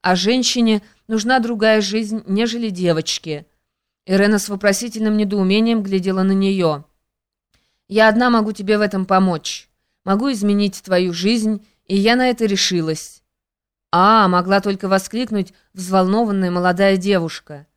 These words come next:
"Я теперь тебя покину в последний раз. Через четыре, много пять месяцев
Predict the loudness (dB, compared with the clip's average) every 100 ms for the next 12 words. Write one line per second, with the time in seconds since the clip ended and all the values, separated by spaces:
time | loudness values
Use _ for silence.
0 | _ _ _ 0 2 2 -2 -2 -4 -2
1 | 0 0 0 -2 -2 -2 -2 -2 -2 0
2 | 2 2 0 -4 -20 _ _ _ _ -8
3 | -4 -4 -4 -8 -4 0 2 2 0 -2
4 | 0 2 2 0 -4 -4 -8 -8 -8